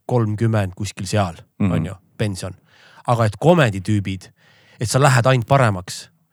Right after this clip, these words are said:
Speaker 1: Vaata, kui
Speaker 2: Mhm.
Speaker 1: vana oli Karlin, kui ta lõpetas. Et
Speaker 2: Jaa,
Speaker 1: sa
Speaker 2: jaa,
Speaker 1: lähed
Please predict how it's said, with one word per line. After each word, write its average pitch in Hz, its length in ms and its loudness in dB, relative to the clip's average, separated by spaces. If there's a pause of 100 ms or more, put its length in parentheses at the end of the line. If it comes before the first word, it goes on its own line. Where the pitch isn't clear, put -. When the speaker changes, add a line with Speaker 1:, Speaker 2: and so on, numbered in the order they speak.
Speaker 1:
Vaata, 143 180 2
kui 110 80 2
Speaker 2:
Mhm. 92 60 0
Speaker 1:
vana 143 200 6
oli 101 200 0
Karlin, 104 480 2
kui 98 100 -6
ta 98 60 -4
lõpetas. 101 600 -4 (460)
Et - 80 2
Speaker 2:
Jaa, 101 80 6
Speaker 1:
sa - 60 6
Speaker 2:
jaa, 131 60 6
Speaker 1:
lähed 135 280 6